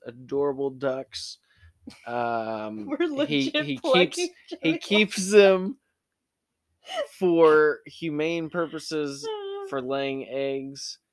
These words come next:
Speaker 1: He loves his ducks. He does not kill them for eating purposes. Uh, yeah, I'm definitely plugging Jimmy Longbottom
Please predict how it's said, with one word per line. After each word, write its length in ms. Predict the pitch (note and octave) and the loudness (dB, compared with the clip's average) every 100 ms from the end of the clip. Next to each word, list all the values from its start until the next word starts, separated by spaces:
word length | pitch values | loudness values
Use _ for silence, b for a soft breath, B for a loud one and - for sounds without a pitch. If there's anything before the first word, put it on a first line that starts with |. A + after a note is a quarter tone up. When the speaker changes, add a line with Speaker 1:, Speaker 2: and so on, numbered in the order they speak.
| _ - | _ -14
Speaker 1:
He 120 | A#2+ | -8
loves 360 | B2 B2 A#2 | -6 -6 -6
his 200 | B2+ A#2 A2+ | -10 -12 -6
ducks. 380 | C3 A#2+ A2 | -4 -2 -4
He 120 | B2+ A2+ | -10 -10
does 300 | A#2+ A#2 G#2+ | -6 -6 -6
not 300 | A#2+ A#2 A#2+ - | -8 -6 -6 -10
kill 300 | - A#2+ A#2 | -12 -10 -8
them 360 | A2 A2+ A2 A2+ _ _ - | -8 -10 -10 -14 _ _ -14
for 520 | A2+ A2+ A2+ A2+ - | -8 -6 -6 -6 -10
eating 420 | B2+ A#2+ A#2 A2 G#2 | -14 -12 -12 -14 -14
purposes. 840 | G#2+ G#2+ G#2+ - A#2+ G#2+ A2 - b b b b b _ | -14 -14 -14 -8 -6 -6 -8 -14 b b b b b _
Uh, 380 | A#2 G#2+ G#2 G2 G2 | -6 -4 -4 -6 -6
yeah, 260 | A#2 G#2 | -2 -2
I'm 120 | G#2+ | -4
definitely 380 | A2+ A2 B2 A#2 - | -4 -6 -8 -12 -10
plugging 440 | - C2 A#2 A#2+ | -10 -10 -10 -12
Jimmy 240 | A#2 G#2+ G#2+ | -14 -14 -14
Longbottom 720 | F#2 A2 B2 - A2+ A#2 | -12 -12 -10 -10 -8 -10